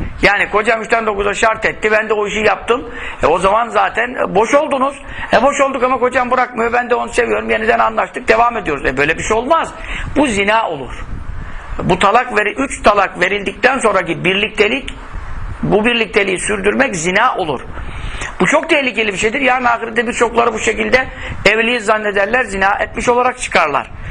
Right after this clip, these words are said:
Onun için eğer üç talak verildiyse de ayrılmak zorunludur. Bu yüzden hangi sözler geçerlidir?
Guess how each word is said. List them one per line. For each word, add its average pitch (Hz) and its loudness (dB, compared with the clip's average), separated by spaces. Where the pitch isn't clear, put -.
Onun 285 4
için - -2
eğer 226 4
üç 277 -4
talak 214 2
verildiyse 208 0
de 320 0
ayrılmak 180 4
zorunludur. 247 0
Bu 254 6
yüzden 285 2
hangi 302 2
sözler 233 2
geçerlidir? 180 -2